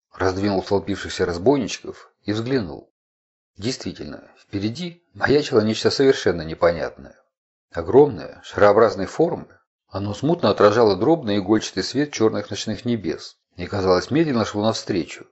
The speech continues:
перекатываясь через гребни барханов. А Шерлахи стоял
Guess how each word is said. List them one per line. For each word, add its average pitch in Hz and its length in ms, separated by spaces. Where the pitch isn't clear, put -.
перекатываясь 101 540
через 92 220
гребни 87 320
барханов. - 680
А 92 140
Шерлахи 95 420
стоял 107 520